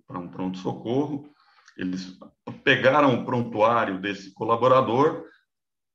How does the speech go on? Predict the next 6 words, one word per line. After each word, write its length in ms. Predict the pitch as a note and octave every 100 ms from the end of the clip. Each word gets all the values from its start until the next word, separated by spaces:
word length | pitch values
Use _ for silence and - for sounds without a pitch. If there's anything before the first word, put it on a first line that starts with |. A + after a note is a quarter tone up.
| _
ligaram 540 | A2+ A#2 A#2+ C3 C3 A#2
pra 160 | A2+
família 760 | - A#2 G#2+ B2+ D#3+ F3 E3+ - _ _
e 80 | C#3+
descobriram 760 | C3+ - C3+ A2 B2 B2+ C#3
que 560 | C#3 C#3+ D3+ D#3 -